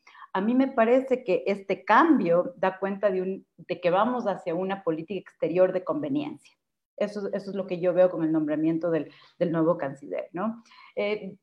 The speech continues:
ni siquiera nos vemos en un escenario en el que el canciller se, se, se inclina por, por, eh, por alinearse con los gobiernos de derecha, de izquierda de la región, sino que básicamente las últimas declaraciones que ha hecho en sus entrevistas, declaraciones públicas, vemos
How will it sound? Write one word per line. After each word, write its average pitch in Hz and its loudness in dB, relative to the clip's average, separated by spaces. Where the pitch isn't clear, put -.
ni 220 -2
siquiera 233 4
nos 180 0
vemos 214 2
en 185 -4
un 196 -2
escenario 196 0
en 180 -2
el 165 -2
que - -4
el - -8
canciller 175 -2
se, 175 0
se, - 0
se 185 -4
inclina 202 -2
por, 170 4
por, 156 2
eh, 156 2
por 190 2
alinearse 180 -2
con 170 -6
los 165 -6
gobiernos 175 -2
de 151 -4
derecha, 196 2
de 151 -6
izquierda 202 -2
de 175 0
la 156 0
región, 240 -4
sino 202 -10
que 208 -8
básicamente 208 -4
las 170 -2
últimas 190 -6
declaraciones 180 -6
que - -2
ha 190 4
hecho 208 -4
en 165 -6
sus 160 -8
entrevistas, 175 -6
declaraciones 170 -6
públicas, 226 -6
vemos 208 -6